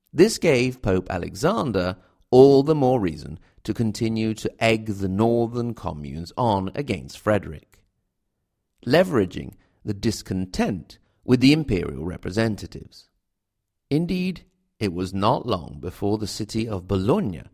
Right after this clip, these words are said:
assassinated its representative, Biso, which is quite serious, but he did have a rather funny name, Biso. Anyway, Piacenza was then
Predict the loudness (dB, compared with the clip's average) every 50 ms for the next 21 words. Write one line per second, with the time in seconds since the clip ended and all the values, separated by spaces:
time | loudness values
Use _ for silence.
0 | _ _ _ _ -10 -8 -8 -8 -6 -4 -2 -2 -4 -4 -4 -6 -6 -6 -8 -10
1 | -14 -14 -14 -10 -10 -10 -10 -6 -4 -4 -4 -4 -6 -6 -2 -2 -2 -2 -2 -6
2 | -10 -12 -14 -16 -16 -16 _ _ _ _ -16 -8 -4 -2 -2 0 -2 -2 -4 -6
3 | -8 -8 -12 -18 _ _ _ _ _ _ _ _ _ _ _ _ _ _ _ _
4 | _ -4 0 0 0 0 -2 -8 -4 -2 -2 -2 -2 -2 -2 -2 -2 -2 -2 -6
5 | -10 -16 -20 _ _ -4 -4 -4 -4 -6 -12 -10 -6 -6 -6 -6 -6 -10 -14 -16
6 | -16 -18 -14 _ -6 -2 -2 -2 -2 -2 -4 -6 -8 -8 -10 -16 -16 -16 -14 -10
7 | -8 -8 -6 -8 -8 -12 -16 -18 -18 _ _ _ _ _ -12 -12 -10 -10 -10 -12
8 | -10 -10 -10 -10 -10 -12 _ _ _ _ _ _ _ _ _ _ _ _ _ _
9 | _ _ _ _ _ _ _ _ _ _ _ _ _ _ _ _ _ _ _ _
10 | _ _ _ _ _ _ _ _ _ 2 2 4 2 2 -2 -6 -12 -16 _ _
11 | _ _ _ _ 2 4 4 4 4 4 2 2 2 2 -2 -4 -4 -2 -2 -2
12 | -4 -6 _ _ _ _ -4 0 0 0 0 0 0 0 0 0 -2